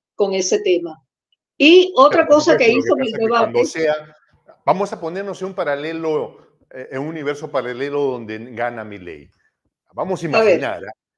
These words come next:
Speaker 2: El mundo
Speaker 1: Sí.
Speaker 2: del absurdo, gana Milei.
Speaker 1: Sí, sí, sí. El
Speaker 2: ¿Qué va a
Speaker 1: mundo del
Speaker 2: pasar en
Speaker 1: revés.
Speaker 2: ese mundo del absurdo, de lo imposible?
Speaker 1: Sí.
Speaker 2: Gana Milei y entonces
Speaker 1: Ah.
Speaker 2: dice, "Señor, muy bien,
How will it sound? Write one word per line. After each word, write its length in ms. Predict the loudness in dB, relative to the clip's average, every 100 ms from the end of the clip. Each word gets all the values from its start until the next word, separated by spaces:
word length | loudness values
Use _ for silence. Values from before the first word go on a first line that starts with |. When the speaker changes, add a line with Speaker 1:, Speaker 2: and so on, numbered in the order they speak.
| -8
Speaker 2:
El 120 | -2
mundo 320 | 2 2 4
Speaker 1:
Sí. 60 | 4
Speaker 2:
del 100 | 4
absurdo, 560 | 4 -4 -4 -6 -16 -8
gana 300 | -2 -2 -2
Milei. 360 | -4 -4 -6
Speaker 1:
Sí, 160 | -2 -2
sí, 180 | -2 -6
sí. 120 | -2 -2 -2 -8 _ _
El 100 | 2
Speaker 2:
¿Qué 60 | 4
va 40 |
a 20 | 4
Speaker 1:
mundo 160 | 6
del 120 | 6
Speaker 2:
pasar 140 | 6 4
en 80 | 4
Speaker 1:
revés. 180 | 2
Speaker 2:
ese 160 | 0 -6
mundo 400 | -6 -4 -6 -4
del 140 | -4 -4
absurdo, 520 | -4 2 2 4 -2
de 60 |
lo 60 | -4
imposible? 640 | -6 -8 -6 -10 -10 -18 _
Speaker 1:
Sí. 280 | 2 2 0 -12 _ _ _
Speaker 2:
Gana 300 | 0 0 0
Milei 480 | -2 -2 -2 -4 -8 -20 _ _ _
y 80 | -10
entonces 380 | -6 -6 -4 -4
Speaker 1:
Ah. 20 |
Speaker 2:
dice, 220 | -4 -8
"Señor, 600 | -8 -8 -4 -4 -4 -12 _
muy 200 | -6 -4
bien, 480 | -4 -6 -8 -16 _